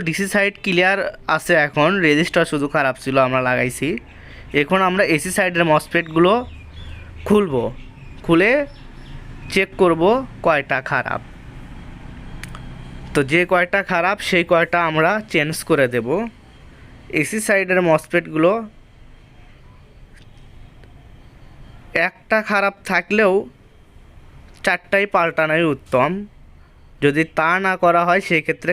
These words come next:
কাজের রিজা-, রেজাল্ট খুব একটা ভালো হয় না। তো ইনশাআল্লাহ আমরা মসফেটগুলো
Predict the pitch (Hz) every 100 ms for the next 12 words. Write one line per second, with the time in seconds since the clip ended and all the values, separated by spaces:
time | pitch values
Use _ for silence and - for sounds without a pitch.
0 | 175 143 139 143 135 135 151 156 143 131
1 | 143 190 - - _ - - - - -
2 | - 156 147 - 156 226 208 147 139 135
3 | 123 117 - - 139 - _ - - -
4 | _ - - - - - - - - 156
5 | 160 156 151 180 170 170 170 151 156 147
6 | 139 - 160 160